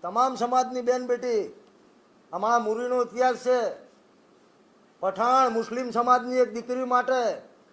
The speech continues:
અમારા મૂડીના ક્ષત્રિય પરમારો શહીદ થઈ ગયા, એમના પાળ્યા છે. આવા તો તમને ભૂચર મોરી લઈ લો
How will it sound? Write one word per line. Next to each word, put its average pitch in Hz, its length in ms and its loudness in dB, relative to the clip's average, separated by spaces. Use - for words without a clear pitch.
અમારા 240 300 0
મૂડીના 240 460 0
ક્ષત્રિય 240 680 -4
પરમારો 233 680 -2
શહીદ 240 280 0
થઈ 262 180 0
ગયા, 247 160 2
એમના 240 220 2
પાળ્યા 240 460 4
છે. 226 340 -2
આવા 185 200 -2
તો 220 120 -6
તમને 220 300 -6
ભૂચર 208 340 0
મોરી 247 260 2
લઈ 262 140 4
લો 262 200 4